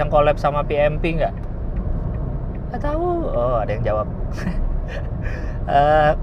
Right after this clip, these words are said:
hijaunya, tapi nggak seterang itu. Kalau hijaunya P M P itu kan terang banget hijaunya. Tapi nggak seterang itu hijaunya. Gimana jelasinnya ya? Gitulah.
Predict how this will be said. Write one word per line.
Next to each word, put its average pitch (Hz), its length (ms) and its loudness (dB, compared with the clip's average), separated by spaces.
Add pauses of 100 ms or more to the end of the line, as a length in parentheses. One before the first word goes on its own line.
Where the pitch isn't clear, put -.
(1300)
hijaunya, 185 800 2 (2000)
tapi 180 240 2
nggak 202 160 6
seterang 190 480 6
itu. 196 320 2
Kalau 160 240 4
hijaunya 160 440 2
P 160 120 2
M 156 120 4
P 185 80 0
itu 226 80 0
kan 226 120 2
terang 170 320 4
banget 160 280 2
hijaunya. 139 360 -2 (720)
Tapi 151 160 0
nggak 185 160 4
seterang 170 320 4
itu 175 160 0
hijaunya. 151 240 2
Gimana 196 240 0
jelasinnya 139 400 4
ya? 123 80 0
Gitulah. 180 320 4